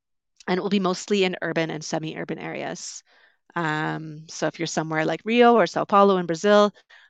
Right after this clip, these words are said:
I think this is something which, uh, is the risk. But yeah, many cases per year, but not so many are, um, extreme cases. However, it can cause death <clears throat> in those extreme cases.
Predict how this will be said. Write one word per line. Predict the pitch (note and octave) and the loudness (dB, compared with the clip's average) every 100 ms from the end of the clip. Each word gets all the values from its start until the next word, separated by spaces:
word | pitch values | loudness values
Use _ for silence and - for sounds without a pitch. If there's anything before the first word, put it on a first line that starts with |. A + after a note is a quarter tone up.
| - | -12
I | E3+ | -8
think | F#3 F3+ | -8 -6
this | F#3 - - | -8 -8 -10
is | F#3+ F3 E3 - - | -4 -2 -2 -8 -10
something | F3 E3+ E3+ D#3+ | -10 -8 -8 -6
which, | F3 - - - | -10 -8 -10 -6
uh, | E3 D3+ C3+ F3 D#3+ _ _ _ _ - | -6 -6 -8 -10 -12 _ _ _ _ -8
is | F3+ - | -8 -6
the | E3 | -8
risk. | F3 D#3 - - - _ _ _ _ _ _ _ _ _ _ | -6 -8 -10 -16 -20 _ _ _ _ _ _ _ _ _ _
But | F#3+ E3+ - - _ - | -4 -4 -4 -10 _ -10
yeah, | - - _ _ - | -10 -10 _ _ 0
many | A3+ C4 | 2 2
cases | B3 A#3+ A3 A3+ | 2 2 2 -2
per | - A3 | -2 -2
year, | F#3+ F#3 F#3 | 2 2 2
but | F3+ F3 | -2 -4
not | E3 - | -8 -8
so | - E3 | -8 -6
many | D#3+ D#3+ - | -6 -8 -8
are, | E3+ F#3+ E3+ F3 _ _ _ _ | -8 -8 -10 -10 _ _ _ _
um, | E3+ E3+ E3+ E3 E3 E3+ F#3+ _ | -8 -6 -6 -8 -12 -16 -20 _
extreme | - - C4 C4 | -18 -6 -6 -4
cases. | C4 B3 - B3+ A#3+ - - _ _ _ _ | -6 -6 0 -2 -2 -12 -18 _ _ _ _
However, | - F3+ F3 F3 | -2 0 0 -4
it | - | -4
can | F3 E3+ E3 | -4 -4 -6
cause | - E3+ D#3+ | -8 -10 -6
death | - - - - | -6 -6 -6 2
<clears throat> | D#4 F4 B3+ F#3 - | 6 6 6 0 -10
in | E3+ | -10
those | E3 D3+ | -8 -10
extreme | D#3 D#3 F3 | -10 -12 -14
cases. | F3 E3+ E3 D#3+ - | -16 -14 -14 -16 -20